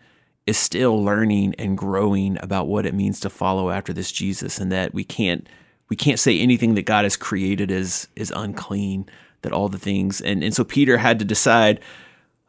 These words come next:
"Oh, now I've gotta go to this centurion's house." And it's funny because when he walks in the house, he looks at them and is like, "You understand that for a Jew to walk into a Gentile's house is against the law, and here I am <laughs> standing in your house."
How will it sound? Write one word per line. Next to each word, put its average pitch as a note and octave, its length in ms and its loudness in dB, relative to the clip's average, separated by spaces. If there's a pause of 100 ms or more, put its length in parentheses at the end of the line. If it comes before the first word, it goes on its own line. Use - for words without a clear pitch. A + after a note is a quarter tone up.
(120)
"Oh, B2+ 120 4
now B2 260 4
I've B2 100 2
gotta A#2 200 4
go G#2+ 140 4
to G#2+ 60 4
this G2+ 140 2
centurion's F#2+ 720 0
house." - 480 -8 (140)
And A#2 80 4
it's A2 100 2
funny B2+ 240 4
because A2+ 300 4
when A#2+ 100 4
he A2 60 4
walks A#2 300 4
in A#2 100 4
the G#2 80 4
house, A#2 280 4
he G#2+ 60 2
looks B2 220 2
at G#2 80 -2
them G2+ 100 2
and G#2 80 4
is G2+ 80 2
like, G2 140 -2
"You D3+ 120 2
understand C3+ 720 4
that G#2 260 4
for C3+ 140 4
a A2 60 4
Jew D#3 240 6
to A#2+ 80 8
walk B2 300 4
into A2+ 200 0
a F#2+ 60 2
Gentile's A2 500 0
house G#2 320 2
is G2 80 -4
against A#2+ 300 -2
the F2 80 -2
law, G#2+ 240 6
and G2+ 100 -2
here A#2 160 0
I A#2 60 6
am - 140 -8
<laughs> - 0 -
standing - 500 0
in A#2 100 4
your A2 140 4
house." A2+ 240 4